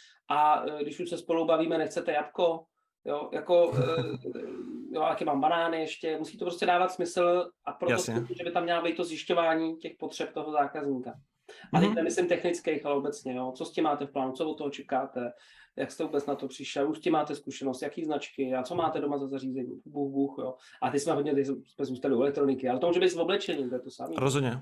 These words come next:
Speaker 2: jasně, jasně, rozumím, jasně. Já myslím, že každej, každej e-shop si z toho vezme svoje, protože zná svoje, svý zboží a svý zákazníky, takže, takže jestli nás teďka se na nás dívají nějaký e-shopy, tak si to akorát stáhněte na sebe a myslím si,
Speaker 1: Jo,
Speaker 2: že
Speaker 1: jo,
Speaker 2: to,
Speaker 1: jo.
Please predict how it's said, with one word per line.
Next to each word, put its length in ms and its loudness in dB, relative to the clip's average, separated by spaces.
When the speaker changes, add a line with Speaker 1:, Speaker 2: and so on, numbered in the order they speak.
Speaker 2:
jasně, 400 0
jasně, 320 2
rozumím, 340 4
jasně. 360 2
Já 120 4
myslím, 220 2
že 100 2
každej, 380 4
každej 380 2
e-shop 200 0
si 100 -2
z 60 -2
toho 140 0
vezme 240 -2
svoje, 280 0
protože 540 -4
zná 340 -2
svoje, 280 -2
svý 300 -6
zboží 420 -2
a 40 -6
svý 180 -4
zákazníky, 640 -2
takže, 320 -2
takže 320 -2
jestli 200 4
nás 280 4
teďka 480 0
se 160 -2
na 100 4
nás 180 4
dívají 200 -2
nějaký 260 -2
e-shopy, 460 -2
tak 160 -8
si 100 -6
to 320 0
akorát 340 2
stáhněte 400 2
na 100 0
sebe 340 -2
a 60 -2
myslím 240 -8
si, 100 -4
Speaker 1:
Jo, 40 0
Speaker 2:
že 60 0
Speaker 1:
jo, 60 0
Speaker 2:
to, 60 2
Speaker 1:
jo. 160 -4